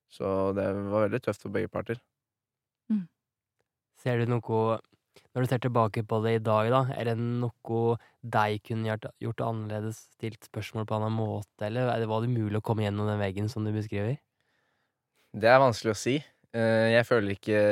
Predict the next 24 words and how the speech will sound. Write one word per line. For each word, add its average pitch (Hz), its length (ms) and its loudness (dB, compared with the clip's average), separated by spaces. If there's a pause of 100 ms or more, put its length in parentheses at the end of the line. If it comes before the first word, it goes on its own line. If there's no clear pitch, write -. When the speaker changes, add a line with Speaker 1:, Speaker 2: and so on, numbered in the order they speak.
(160)
Speaker 1:
sånn 101 220 -10
som 110 80 0
jeg 101 100 -4
føler 104 160 -2
nå, 113 80 0
så 117 140 -6
føler 104 260 0
jeg 98 80 -2 (220)
det 101 160 -10
gikk 104 180 -6
greit 101 320 -4
egentlig, - 320 -8
rett 104 160 -8
og 104 80 -10
slett. - 220 -12 (580)
Eh, 101 460 2
jeg 107 180 2
vil 101 220 -2
ikke 104 100 -6
se 101 160 -4
tilbake 101 320 -4
på 101 140 -4
og 110 80 -14
spørre, 98 420 -6